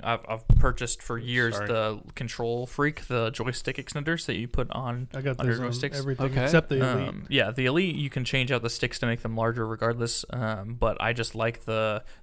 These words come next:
Speaker 1: the extra grip that comes with the Control Freaks. But back when I played mostly Call of Duty and only Call of Duty, like, that's what I used, and those definitely helped me.
Speaker 2: I will put, yeah, grippers on some
Speaker 1: Yep.
Speaker 2: control sticks are, are
Speaker 1: Um,
Speaker 2: kinda nice sometimes.
Speaker 1: So I like that.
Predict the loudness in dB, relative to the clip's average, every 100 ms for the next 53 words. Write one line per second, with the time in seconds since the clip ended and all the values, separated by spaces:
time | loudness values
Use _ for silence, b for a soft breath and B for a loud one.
0 | -4 -2 -2 -4 -8 -4 -4 -2 -4 -4
1 | -4 -4 -4 -4 -4 -2 -4 -2 -4 -4
2 | -2 0 0 0 -2 -2 0 0 0 -2
3 | -6 -14 -18 -14 -4 0 0 -2 -6 -6
4 | -6 -4 -4 -2 -2 0 -2 -2 -2 -4
5 | -6 -6 -8 -10 -10 -4 -4 -4 -8 -8
6 | -12 -8 -2 0 0 -4 -6 -6 -4 -6
7 | -4 -6 -4 -6 -6 -10 -10 -8 -8 -8
8 | -8 -2 -2 6 6 6 2 2 2 2
9 | 2 2 2 2 0 0 -2 -2 -4 -4
10 | -4 -4 -8 -8 -8 -6 -6 -4 -6 -6
11 | -8 -6 -8 -8 -10 -6 -6 -6 -10 -10
12 | -10 -10 -10 -10